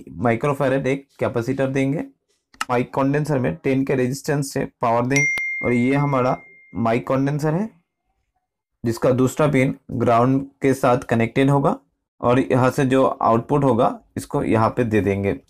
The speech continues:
जैसे ट्रांजिस्टर का बेस में आ जाएगा, तो यहाँ से ये थोड़ा एम्पलीफाई हो जाएगा और यहाँ से हम आउटपुट लेंगे और यहाँ पर भी एक पॉइंट वन माइक्रोफैरड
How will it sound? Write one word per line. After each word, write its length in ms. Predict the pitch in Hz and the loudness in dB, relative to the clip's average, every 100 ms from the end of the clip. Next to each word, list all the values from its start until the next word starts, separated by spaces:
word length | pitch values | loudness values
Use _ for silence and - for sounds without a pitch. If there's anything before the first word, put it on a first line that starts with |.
| _ _ _ 110 | _ _ _ -2
जैसे 240 | 120 160 | 0 0
ट्रांजिस्टर 520 | 160 139 143 139 147 | 2 2 2 0 0
का 100 | 139 | 0
बेस 320 | 131 117 120 | 2 2 2
में 100 | 143 | 2
आ 100 | 127 | 2
जाएगा, 340 | 120 113 101 117 | 4 4 2 2
तो 200 | - 120 | 2 2
यहाँ 180 | 120 120 | 4 4
से 200 | 147 - - - _ _ _ - | 0 -2 -8 -20 _ _ _ -2
ये 260 | 117 120 117 | 2 2 2
थोड़ा 180 | 123 120 | 2 2
एम्पलीफाई 380 | 113 135 143 147 | 2 0 2 4
हो 120 | 147 | 4
जाएगा 340 | 147 147 156 | 4 4 2
और 340 | 233 - - 120 | 0 0 2 4
यहाँ 160 | 123 | 2
से 120 | 117 | 2
हम 160 | 151 147 - | 0 0 0
आउटपुट 400 | 104 101 - 107 | 2 2 0 0
लेंगे 380 | 107 101 101 101 _ _ - | 2 2 0 -2 _ _ -4
और 120 | 107 | 2
यहाँ 160 | 117 131 | 2 2
पर 200 | 147 131 | 2 2
भी 220 | 120 - _ _ | 0 -4 _ _
एक 160 | 107 110 - | 0 0 0
पॉइंट 280 | 123 127 139 | 2 2 0
वन 340 | - 101 135 | -2 0 2
माइक्रोफैरड 680 | 139 131 127 143 143 135 175 | 2 2 0 0 2 2 0